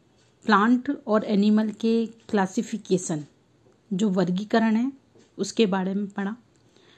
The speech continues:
और अब पौधों का जो वर्गीकरण करते हैं,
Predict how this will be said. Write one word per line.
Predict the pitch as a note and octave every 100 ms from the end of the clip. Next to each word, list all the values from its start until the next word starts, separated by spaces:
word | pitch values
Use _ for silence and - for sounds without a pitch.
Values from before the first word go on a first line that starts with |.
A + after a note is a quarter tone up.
| _ _ _ _ -
और | C4 C4+ - _ _ -
अब | D4 C#4+ - _ -
पौधों | A#3 G#3 A3
का | C4
जो | C#4+ D4+
वर्गीकरण | A#3+ F#3+ F3+ G#3+ B3+ A#3+
करते | A#3+ G3 F3 G3+
हैं, | F#3+ E3